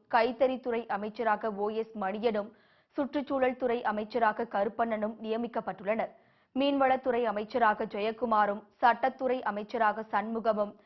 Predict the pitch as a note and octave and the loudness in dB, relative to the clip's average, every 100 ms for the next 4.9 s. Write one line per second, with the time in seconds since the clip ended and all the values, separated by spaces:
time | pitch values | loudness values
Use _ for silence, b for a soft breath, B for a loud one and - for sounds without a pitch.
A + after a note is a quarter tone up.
0 | b b - C#4 C#4 D4 B3 A#3+ B3 B3 | b b -4 -2 0 2 2 2 -6 -4
1 | B3 A#3 G#3+ A3 G#3+ A#3 G#3+ A3+ G3+ G#3+ | -2 0 0 -4 -2 2 2 0 -4 -4
2 | A#3+ A#3 A#3 G#3 G3 A3+ A#3 A3 - G#3+ | 0 0 0 -2 2 0 0 -6 -6 -4
3 | G#3 - b b b - C4 C4+ C4+ C4 | -4 -10 b b b 0 6 8 10 8
4 | C4 C4 B3 A#3 G#3 G#3+ A#3+ G#3+ A3+ | 6 2 2 0 -2 -2 2 2 0